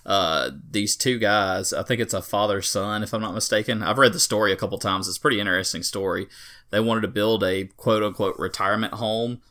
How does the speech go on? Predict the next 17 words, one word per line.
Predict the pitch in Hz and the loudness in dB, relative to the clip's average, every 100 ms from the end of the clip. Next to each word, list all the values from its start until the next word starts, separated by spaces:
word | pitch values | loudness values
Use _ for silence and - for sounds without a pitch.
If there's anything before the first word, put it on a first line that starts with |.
| _ | _
or | - 90 90 | -2 0 0
a | |
vacation | 92 92 104 - 95 | 0 -2 -2 -2 -4
home | 113 107 107 | -4 -4 -2
there | 101 104 | 0 0
in | |
Mexico | 98 107 - 101 | 0 -2 -2 -2
Beach, | 98 101 117 - - - - - | -2 -2 -2 -4 -12 -12 -20 -8
and | 92 101 | -6 0
so | 104 | 0
they | 101 | 2
decided | 101 101 104 98 127 98 | 0 0 0 2 0 -2
to | 110 | -6
build | 90 104 107 | -4 -2 0
it | 104 - | -2 -2
to, | - 107 98 92 92 | -2 -2 0 -2 -2
uh, | - 90 80 80 64 - | 0 2 2 2 0 -2